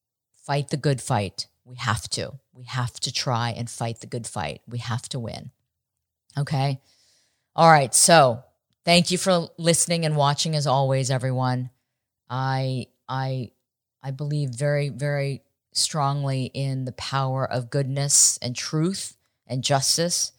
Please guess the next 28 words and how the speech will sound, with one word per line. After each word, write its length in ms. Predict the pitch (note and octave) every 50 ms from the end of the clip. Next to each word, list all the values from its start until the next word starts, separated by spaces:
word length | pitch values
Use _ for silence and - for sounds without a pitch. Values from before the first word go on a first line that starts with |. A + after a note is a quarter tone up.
| _ _ _ _ _ _ _ _ _ _
Let 180 | C3 C#3+ D3 D3
us 140 | D3+ - -
be 180 | - D3+ D3+
inspired 640 | C#3+ C3+ - - - - C#3 C3+ C3+ C#3 C#3+ D3 D3
by 200 | C#3 C#3+ C3+ C3
the 80 | B2 B2+
life 360 | B2 A#2+ A#2+ B2+ C3+ - -
of 140 | A#2 B2 - -
Ruth 280 | B2+ C#3 C#3 A#2+ -
Bader 240 | - B2+ B2 A#2+ A#2+
Ginsburg, 640 | A2+ G#2+ B2+ A#2+ B2 C3 B2 - C#3+ C#3+ D3 D3 C#3+ - _ _ _ _
but 140 | - C3+ -
let 220 | C3 C3+ C#3 C3+
us 140 | C3+ C3 - -
also 460 | - C3 C#3+ D3 C#3 - - D#3 C#3+
be 160 | B2+ C#3 C3
inspired 720 | B2+ B2+ - - - - C#3 C3+ C3 C3 C3 B2+ B2 A#2 A2+
by 400 | - B2 A#2+ A#2+ A#2 A#2 A#2 A2+ -
each 200 | C3 B2+ - - -
other 400 | B2 C3 - A2 G2 D#2 - - _ _ _ _ _ _ _ _
and 140 | - B2 C3+
what 160 | C3 C3 -
we 100 | - C#3+
believe 460 | C3 A#2 C#3+ B2+ C3 C3+ C3+ C3+ B2+
in 320 | B2 A#2+ A#2 A2+ A2+ A2 A2+ _ _ _ _ _ _ _ _ _ _ _
and 220 | - C3+ C#3 C3+ A#2+
the 60 | C3+
goodness 680 | A2+ - - D#3 D3 C3 C3+ B2+ A2 - - - -